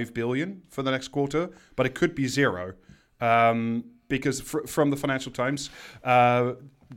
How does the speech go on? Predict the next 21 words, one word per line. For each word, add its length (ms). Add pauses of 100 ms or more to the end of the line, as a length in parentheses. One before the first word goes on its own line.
(120)
consumers 600
have 280
burnt 260
through 280
their 160
savings, 640
according 640
to 140
the 180
chief 420
executive 440
of 160
a 60
big 360 (280)
e-co-, 420 (200)
e-commerce 400
management 460
platform. 380
And 80
I 60
think 300